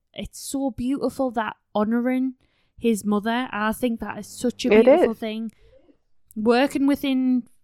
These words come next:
Speaker 1: funeral care, like, I, that, that really is so respectful. His mum has left him, but he is honouring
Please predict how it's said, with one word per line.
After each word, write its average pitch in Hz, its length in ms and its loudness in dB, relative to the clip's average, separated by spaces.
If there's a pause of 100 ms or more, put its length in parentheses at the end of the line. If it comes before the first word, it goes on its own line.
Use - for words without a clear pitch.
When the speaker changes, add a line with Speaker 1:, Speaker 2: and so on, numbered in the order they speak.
(220)
Speaker 1:
funeral 262 460 4
care, 175 480 -8 (1300)
like, 226 380 -6
I, 233 640 -2 (640)
that, 226 400 -6
that 226 200 -4
really 214 640 -4
is 214 260 -6 (380)
so 247 420 -4
respectful. 220 1080 -10 (240)
His 226 260 -8
mum 233 340 -2
has 208 260 -8
left 214 440 -10
him, 190 240 -8
but 185 180 -10
he 254 460 -2
is 233 200 -2
honouring 226 540 0